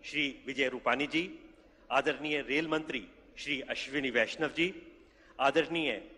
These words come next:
उप मुख्यमंत्री श्री नितिन भाई पटेल जी, आदरणीय रेल व कपड़ा राज्य मंत्री श्रीमती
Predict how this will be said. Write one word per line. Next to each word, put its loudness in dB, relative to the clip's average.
उप -2
मुख्यमंत्री -2
श्री -10
नितिन -4
भाई -2
पटेल -2
जी, -4
आदरणीय 0
रेल 0
व 2
कपड़ा 2
राज्य 2
मंत्री -4
श्रीमती -6